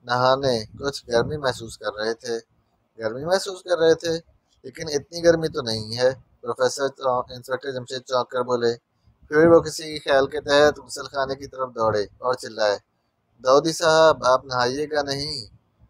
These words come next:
"क्या बात है, अब तक तो मैं अपने ऊपर पानी गिरा भी चुका हूँ।"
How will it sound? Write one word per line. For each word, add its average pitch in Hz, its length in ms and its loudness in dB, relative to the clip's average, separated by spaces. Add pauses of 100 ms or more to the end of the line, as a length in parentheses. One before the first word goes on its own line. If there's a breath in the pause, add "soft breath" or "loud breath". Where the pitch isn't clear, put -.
(180)
"क्या 156 160 6
बात 123 260 4
है, 143 160 0
अब 127 240 -2 (100)
तक 147 80 -4
तो 160 200 -8
मैं 151 160 0
अपने 151 220 -4
ऊपर 151 260 -2
पानी 143 340 -2
गिरा 117 280 0
भी 151 140 -8
चुका 127 320 -6
हूँ।" 107 260 -6